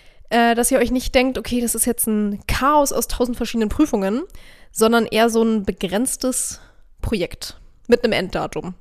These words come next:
Immer ganz bewusst machen, es gibt ein Enddatum. Es hört auch irgendwann auf. Weil ich habe das Gefühl, man verliert sich einfach in so einer Phase, wenn man nicht, nicht so ganz, man sieht so das Licht am Ende des Tunnels noch nicht so ganz. Und man hat das Gefühl, es ist so eine, es zieht sich einfach über Jahre.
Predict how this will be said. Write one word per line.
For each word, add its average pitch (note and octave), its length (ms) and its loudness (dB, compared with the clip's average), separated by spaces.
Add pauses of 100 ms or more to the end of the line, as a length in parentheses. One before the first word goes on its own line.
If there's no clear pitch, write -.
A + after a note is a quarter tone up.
Immer A#3+ 160 4
ganz A#3+ 220 0
bewusst A3+ 320 -2
machen, G3+ 340 -4
es - 160 -8
gibt - 160 -12
ein G3 120 -4
Enddatum. F3+ 720 -4
Es - 120 -6
hört A3 160 2
auch - 100 -2
irgendwann G#3 380 0
auf. F#3 340 -2 (320)
Weil G#3+ 140 2
ich A3 40 -2
habe A#3+ 100 2
das B3 120 -2
Gefühl, A#3+ 220 -4
man A#3 100 2
verliert A3+ 560 0
sich B3+ 180 -6
einfach A3+ 280 -4
in A#3 160 0
so A3 60 -2
einer A3 140 0
Phase, A3 600 0
wenn A3 100 0
man G#3+ 100 0
nicht, - 280 -4 (440)
nicht A3 120 -2
so A3+ 80 -2
ganz, A3 180 0
man A3 140 0
sieht A3+ 160 0
so A#3 300 4 (440)
das - 160 -2
Licht A#3 240 0
am G3 100 0
Ende A#3 220 0
des - 460 -4
Tunnels D4 560 -2
noch C#4 140 -4
nicht C#4+ 200 -4
so C4+ 80 -4
ganz. D4 480 -8 (880)
Und A3+ 300 4
man A#3 100 2
hat A#3+ 100 -2
das - 120 -6
Gefühl, B3+ 240 0
es C4 120 0
ist - 120 -2
so A#3 80 2
eine, A3 160 0
es - 200 -4
zieht - 200 -4
sich A#3 180 -8
einfach G#3 200 -4
über G3 180 -4
Jahre. F3 480 -2